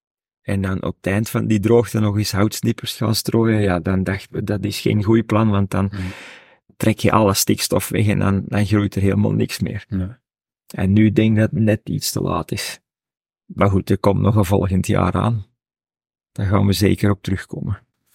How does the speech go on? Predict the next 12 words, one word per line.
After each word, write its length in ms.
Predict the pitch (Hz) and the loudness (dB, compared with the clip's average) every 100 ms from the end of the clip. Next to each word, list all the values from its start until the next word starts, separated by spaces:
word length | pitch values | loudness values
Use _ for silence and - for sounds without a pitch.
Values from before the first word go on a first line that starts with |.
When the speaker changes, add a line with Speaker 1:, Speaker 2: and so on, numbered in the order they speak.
| _ | _
Speaker 2:
Maar 220 | 117 120 | -2 0
het 200 | 117 - | -2 -2
plan 280 | - 123 123 | 2 4 4
is 100 | 120 | 2
om 180 | 120 110 | 2 0
die 120 | 101 | -2
boeren 640 | 95 107 113 113 107 101 87 - | -2 -2 -2 0 0 -2 -6 -4
te 120 | 101 | -2
begeleiden 880 | 98 98 98 107 117 117 110 110 - _ _ - | 0 2 4 4 4 2 2 0 -4 _ _ -6
naar 580 | 104 101 104 107 - _ _ _ - | 0 2 4 2 0 _ _ _ -2
een 320 | 104 98 92 | 2 2 2
volledig 680 | 104 101 104 101 98 - | 2 4 4 4 0 -6